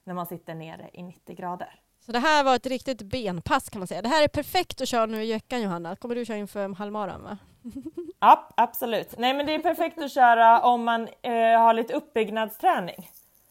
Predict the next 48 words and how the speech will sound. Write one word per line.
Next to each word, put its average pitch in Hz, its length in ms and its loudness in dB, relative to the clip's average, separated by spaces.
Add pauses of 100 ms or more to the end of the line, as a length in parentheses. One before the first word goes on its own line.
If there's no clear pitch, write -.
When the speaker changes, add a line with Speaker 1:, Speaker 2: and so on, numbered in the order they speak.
(260)
Speaker 2:
Mm. 233 140 -10
Speaker 1:
Så 233 100 6
att, 208 220 4
eh, 202 160 -2 (1040)
då 247 120 8
är 214 80 8
det 196 80 2
perfekt - 760 -6 (920)
att 180 160 -6
köra. - 300 -10 (100)
Speaker 2:
Och 247 140 -4
sen 277 180 2
också 277 180 0
för 247 100 2
att 226 80 0
få 240 80 2
in 277 100 0
lite 190 120 -2
Speaker 1:
Eh. 185 120 -2
Speaker 2:
styrketräning 220 760 -4
som 196 140 -10
lätt 196 220 -10
kanske 185 220 -10
man 185 140 -10
fuskar - 460 -8
med 175 300 -10
som 190 140 -8
löpare. 170 440 -10
Då 208 120 -8
kan 240 120 -8
det 233 60 -2
här 233 180 -2
vara 208 80 -2
ett 185 100 -8
bra 196 160 -4
sätt - 300 -10
att 185 80 -14
få 240 80 -4
in 277 160 -6
styrketräningen 175 840 -8
för 185 120 -10
att 180 60 -10
det 185 80 -12
ska 190 140 -12
bli 180 140 -8
lite 185 180 -10
roligare 196 360 -6
också. - 300 -6